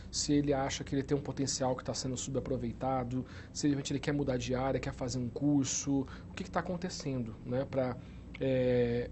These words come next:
acontecer esse mau desempenho. Uma vez que você teve essa conversa, você conseguiu essa abertura, você entendeu qual o problema,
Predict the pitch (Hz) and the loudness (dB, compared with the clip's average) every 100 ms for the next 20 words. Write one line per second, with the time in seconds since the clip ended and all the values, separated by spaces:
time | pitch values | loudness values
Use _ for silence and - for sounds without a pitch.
0 | - 127 151 147 143 143 143 135 139 156 | -6 -2 0 0 -2 0 2 2 2 -4
1 | - 110 - - - 196 202 247 226 220 | -4 -6 -8 -10 0 2 4 2 2 0
2 | - 170 185 214 208 - 180 143 131 127 | 2 0 2 4 2 0 -4 0 0 0
3 | - 135 - - 156 151 151 202 - 165 | -2 -6 -6 -4 -2 -2 -2 -2 0 0
4 | 160 - 143 131 131 131 - 151 165 143 | -2 -2 0 0 -2 -4 -4 -2 0 2
5 | 139 196 202 139 131 120 127 170 127 | 4 4 6 4 4 2 4 4 4